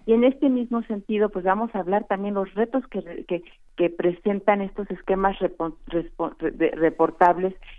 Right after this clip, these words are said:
y la responsabilidad de los asesores fiscales, eh, que puede llegar al punto de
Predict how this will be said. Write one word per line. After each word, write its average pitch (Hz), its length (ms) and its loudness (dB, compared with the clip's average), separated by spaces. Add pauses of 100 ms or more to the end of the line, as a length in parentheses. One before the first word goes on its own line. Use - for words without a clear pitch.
(100)
y 190 80 0
la 185 160 4
responsabilidad 180 540 -2
de 202 100 0
los 185 140 -6
asesores 170 540 -4
fiscales, 170 640 0 (540)
eh, 170 560 0
que 170 120 -2
puede 180 340 4
llegar 175 360 -2
al 175 180 -4
punto 170 480 -4
de 170 480 -10